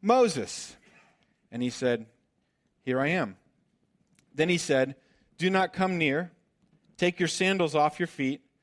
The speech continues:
for the place on which you are standing is holy ground.' And he said,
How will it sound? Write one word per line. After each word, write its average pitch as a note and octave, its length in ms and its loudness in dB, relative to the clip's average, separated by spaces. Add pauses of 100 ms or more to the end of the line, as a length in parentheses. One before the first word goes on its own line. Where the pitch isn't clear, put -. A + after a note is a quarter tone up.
(380)
for D#3+ 100 0
the D#3 120 2
place G3 360 0
on E3 120 -2
which E3+ 180 -2
you E3 120 2
are D3+ 80 4
standing B2+ 680 -2 (680)
is B2+ 160 -6
holy C3 280 -2
ground.' G#2 480 -4 (920)
And C3 140 -2
he B2 80 0
said, B2 420 -2